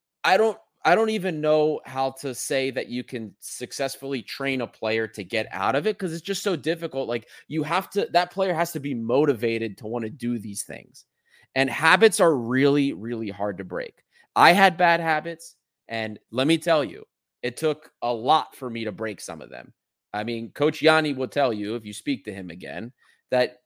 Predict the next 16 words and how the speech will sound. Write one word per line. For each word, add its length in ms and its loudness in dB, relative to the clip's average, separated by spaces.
like, 200 -4
he 140 -8
would 240 -4
rip 240 4
into 320 -2
me 180 -12
with, 260 -12
like, 180 -2
there 100 0
were 100 2
some 260 0
things 300 -4
that 180 -4
just 300 -10
took 300 -4
forever 760 2